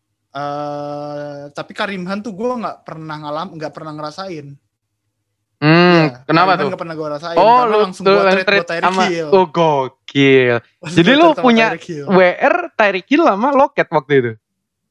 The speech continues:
Speaker 1: Pas itu, enggak, enggak. Gua nge-trade-nya,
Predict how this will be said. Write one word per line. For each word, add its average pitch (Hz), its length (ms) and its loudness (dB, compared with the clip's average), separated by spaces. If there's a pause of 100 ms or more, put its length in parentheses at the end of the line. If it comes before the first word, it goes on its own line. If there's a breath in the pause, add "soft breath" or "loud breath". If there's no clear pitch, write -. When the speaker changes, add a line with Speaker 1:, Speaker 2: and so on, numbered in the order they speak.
(1000)
Speaker 1:
Pas 175 240 -8
itu, 208 460 -10 (1080)
enggak, 277 240 -4
enggak. 185 240 -6
Gua 240 240 -6
nge-trade-nya, 202 600 -8